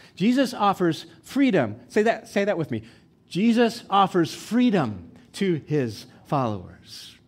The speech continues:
And the natural question that, that, that should pop into our minds when we observe that is, is what? Well, what kind of freedom, Jesus? <laughs> What kind of freedom are you talking about here? You know, freedom from what? Is he talking about physical or political freedom?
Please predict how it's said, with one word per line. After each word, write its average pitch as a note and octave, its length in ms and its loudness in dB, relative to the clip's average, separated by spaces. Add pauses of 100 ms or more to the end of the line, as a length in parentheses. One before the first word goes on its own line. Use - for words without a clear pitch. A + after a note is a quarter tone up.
(480)
And G#3+ 140 0
the A3+ 60 4
natural C#4+ 420 4
question C#4 340 4
that, A3 280 -2
that, G#3+ 120 2
that G#3 100 4
should G3 200 0
pop C4 280 2
into B3+ 220 2
our G3+ 120 6
minds G#3 440 2
when F#3+ 200 2
we F3+ 100 6
observe F3+ 420 0
that A3+ 320 -2
is, E3+ 240 0
is D#3+ 200 -4
what? E3+ 280 -2 (1200)
Well, E3+ 260 -2
what E3 280 -2
kind F3+ 240 0
of - 80 -2
freedom, A2 500 -6 (200)
Jesus? A2+ 460 -10 (240)
<laughs> - 200 -20
What G#3+ 160 2
kind G#3+ 180 4
of E3 60 -2
freedom G#3 280 0
are E3+ 40 0
you D3+ 100 0
talking F3+ 380 -2
about G#2+ 260 -2
here? F#2+ 500 -12 (520)
You D#3 100 -2
know, D3 360 0
freedom G3+ 260 0
from D3+ 180 -2
what? E3+ 260 -4 (120)
Is D#3 100 -4
he G3 80 0
talking G#3+ 300 2
about F#3 420 2
physical A3 480 4
or F3+ 80 6
political F3 440 0
freedom? B3 500 -4